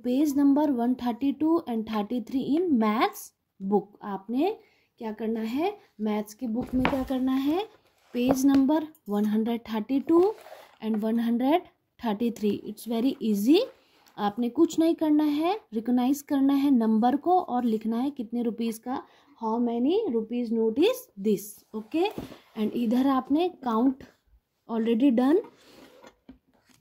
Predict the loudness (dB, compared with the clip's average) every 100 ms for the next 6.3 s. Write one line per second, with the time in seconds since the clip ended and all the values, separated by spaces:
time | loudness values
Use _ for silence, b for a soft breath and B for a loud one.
0 | -20 _ -8 0 0 2 4 4 2 -4
1 | -8 -2 2 4 4 4 2 0 -4 -2
2 | 2 2 2 2 2 0 0 2 4 4
3 | 4 2 2 2 2 0 -2 -2 -4 0
4 | 0 0 -2 0 0 -2 -6 B B B
5 | -8 -6 -2 0 0 0 0 0 0 -2
6 | -4 -6 0